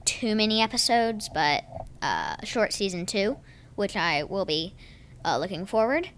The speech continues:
And remember, always stay checking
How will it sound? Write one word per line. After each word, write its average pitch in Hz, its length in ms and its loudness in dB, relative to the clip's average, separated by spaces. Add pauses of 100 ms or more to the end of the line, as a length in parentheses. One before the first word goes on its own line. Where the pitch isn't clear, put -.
(140)
And 202 340 4
remember, 208 540 4
always 262 600 4 (240)
stay 202 520 2 (280)
checking 240 560 2